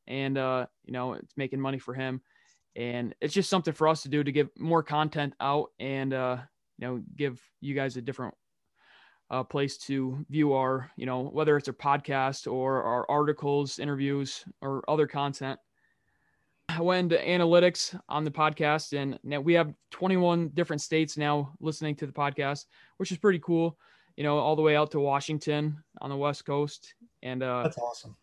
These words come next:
Speaker 1: yeah, it's pretty sweet. And then you can click on the states to see which cities, you know, are listening. So it's cool to see where, uh, different people are listening from.
Speaker 2: It's pretty fast too. I mean, you got some pretty good guests on the show, so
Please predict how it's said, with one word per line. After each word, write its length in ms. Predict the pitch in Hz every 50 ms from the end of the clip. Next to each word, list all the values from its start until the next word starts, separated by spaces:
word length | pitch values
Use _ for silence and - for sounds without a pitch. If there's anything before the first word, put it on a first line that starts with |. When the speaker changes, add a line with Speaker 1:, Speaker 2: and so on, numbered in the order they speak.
| _ _ -
Speaker 1:
yeah, 300 | 170 165 151 139 123 127 160 185 -
it's 320 | - 156 - - - - _ _ _ -
pretty 160 | 196 185 170
sweet. 240 | - - 165 160 156
And 100 | 156 185
then 80 | 196
you 80 | 202 185
can 180 | - 190 160 147
click 220 | - 220 220 196
on 80 | 185 165
the 80 | 147
states 360 | 147 - - 175 170 165 -
to 60 | - 135
see 200 | - - 165 156
which 180 | 156 147 -
cities, 540 | - - 165 156 156 151 147 131 - - - _ _ -
you 60 | 135 135
know, 180 | 135 135 131 - - - _ _ _ _ _ _ _ - -
are 140 | 143 143
listening. 400 | 143 156 151 - - 147 139 135
So 280 | - - 135 131 127 127 _ _ _ _ _ _ _ _ _
it's 100 | - -
cool 180 | - 165 160
to 80 | 151 139
see 360 | - - 139 143 143 139 139 - - _ _ _ _ _ _ -
where, 360 | - - - 139 139 135 135
uh, 260 | 131 131 127 123 101 - -
different 240 | - 135 143 127 -
people 240 | 143 139 135 131 127
are 80 | 127
listening 300 | 131 127 127 127 127 123
from. 280 | - 123 123 135 135 - _ _ _ _ _ _ _ _ - -
Speaker 2:
It's 100 | _ -
pretty 180 | - 202 208
fast 500 | - - - 139 143 160 156 135 - -
too. 240 | - 147 151 143 123 -
I 60 | 123 123
mean, 160 | 131 127 127
you 120 | 127 135
got 240 | 135 135 127 123 110
some 160 | - - 120
pretty 180 | - 135 131 127
good 120 | 127 123
guests 340 | 120 120 120 120 - - -
on 100 | 190 160
the 80 | 131 127
show, 300 | - - 127 127 120 110
so 320 | - - 131 123 120